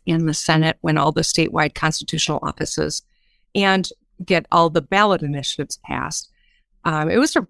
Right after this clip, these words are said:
really exciting outcome, not one that I think anyone expected, including me. I knew the path was there, but I thought in a midterm, after all the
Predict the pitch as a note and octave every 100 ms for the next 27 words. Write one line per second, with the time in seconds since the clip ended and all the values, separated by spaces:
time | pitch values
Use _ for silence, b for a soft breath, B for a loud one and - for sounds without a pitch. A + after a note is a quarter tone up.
0 | F3 F#3+ F#3 F#3+ F3+ G3+ - - - E3+
1 | F#3 F#3+ F#3 G3+ F#3+ - F3+ F#3 - G3
2 | G3+ G#3+ G3 G3+ A3+ G#3 G#3 G#3 F#3+ F#3+
3 | _ _ - E3+ G3 F3 F#3+ C4 F3+ C#3+
4 | - - - - D#3+ - D#3+ E3+ F#3 D4
5 | A3+ D3 C3+ F3 _ _ _ _ - F#3+
6 | F#3+ F3+ - - B3+ C4+ - G3+ E3 C#3
7 | D3 D3 D#3 C#3 - _ _ E3+ D#3+ F3
8 | D#3+ E3 E3 - F3+ E3+ E3 D3+ - D#3
9 | E3 D#3+ D3+